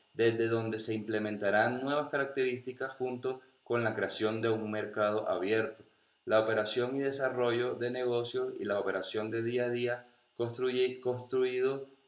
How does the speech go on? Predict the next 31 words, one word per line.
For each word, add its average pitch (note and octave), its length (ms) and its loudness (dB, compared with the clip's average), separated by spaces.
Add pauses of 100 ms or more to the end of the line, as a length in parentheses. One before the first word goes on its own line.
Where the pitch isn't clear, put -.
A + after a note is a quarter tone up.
por A#2 260 4
desarrolladores, A2 880 2
geneticistas, A2 1080 -4 (320)
eh, F#2+ 460 0
personas A2 640 -2
empresarias, A#2 1000 0
desarro-, G2+ 400 -4 (300)
desarrolladores G2 720 0
de A#2+ 120 0
productos, A2 800 -2 (240)
formando G#2 520 0
todo A2+ 240 2
lo A2+ 140 -2
que G2 120 -2
es F#2+ 80 -4
la G#2 140 0
parte G#2+ 300 0
de G#2+ 100 0
la G2+ 120 -4
fundación. F2+ 720 -4 (560)
Entonces A2 240 0
dice B2 220 -2
que A2+ 100 -2
también A2 360 0
tienen B2 300 -2
un B2 120 -4
centro B2+ 560 -2
de G#2+ 120 -4
investigación G2+ 680 -2
y B2 40 -4
desarrollo A2+ 720 0